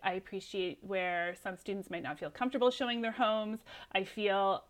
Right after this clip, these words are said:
uh, like I understand that. And, um,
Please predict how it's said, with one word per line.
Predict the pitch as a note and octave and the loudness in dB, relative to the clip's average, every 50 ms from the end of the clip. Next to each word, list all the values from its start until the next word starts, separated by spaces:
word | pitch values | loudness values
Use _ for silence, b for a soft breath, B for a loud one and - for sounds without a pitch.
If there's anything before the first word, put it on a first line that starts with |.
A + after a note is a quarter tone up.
| _ - | _ -4
uh, | - G3+ | -2 0
like | G#3 G#3 G3+ G#3 | 2 2 2 2
I | G3+ G3+ - - | 2 2 2 2
understand | G3+ G3+ G3 G3+ G3 G3 - - - F3+ F3 F3+ F#3+ F#3+ F3+ - | 0 0 0 -2 -4 -6 -8 -10 -8 -6 -6 -6 -6 -6 -6 -4
that. | D#3+ C#3+ D#3+ A3 C#4+ D#4+ - - B B B B B B B _ - | -2 0 2 2 2 0 -2 -6 B B B B B B B _ 0
And, | - G3+ G3+ G3+ G3 G3 G3 F#3+ F#3+ - - - | 0 2 2 2 0 -2 -2 -4 -4 -6 -6 -2
um, | G#3+ G3+ F#3+ F#3 F#3 F3+ F3+ F3 E3+ E3+ E3+ E3 F3 F#3 F#3+ | 0 0 2 2 0 -2 -4 -6 -8 -10 -10 -10 -10 -12 -14